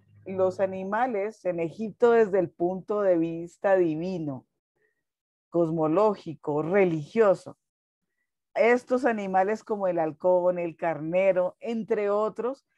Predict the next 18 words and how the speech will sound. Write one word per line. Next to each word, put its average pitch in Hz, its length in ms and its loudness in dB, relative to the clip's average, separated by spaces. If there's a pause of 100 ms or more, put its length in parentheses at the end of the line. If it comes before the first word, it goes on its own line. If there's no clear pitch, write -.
(180)
pues 202 180 0
tienen 220 340 -2
un 233 300 0
significado 196 960 0
muy 220 260 -4
importante 202 760 -2
para 180 640 2 (240)
esas 226 440 -2
personas 185 880 -2 (1120)
y 285 480 -4 (520)
nosotros 226 720 -2
tenemos 220 600 -4
información 185 840 -2
desde 220 360 -2
múltiples 208 1400 -6 (640)
perspectivas, 196 1000 0 (400)
desde 185 420 -2
la 180 320 0